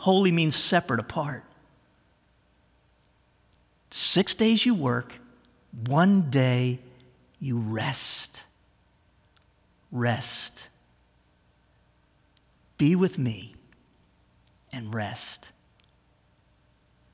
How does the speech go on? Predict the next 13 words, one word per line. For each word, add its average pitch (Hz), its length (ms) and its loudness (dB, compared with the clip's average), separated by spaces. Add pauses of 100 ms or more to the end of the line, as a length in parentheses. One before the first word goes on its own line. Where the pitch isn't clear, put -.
(480)
When 156 180 2
we 170 100 4
were 165 140 4
doing 147 380 4
the 127 180 6
shelter 170 420 2
in 139 100 4
place, 147 480 2 (320)
uh, 131 220 4
back, 139 500 0 (260)
uh, 123 220 4
last 135 300 2
March, 127 580 4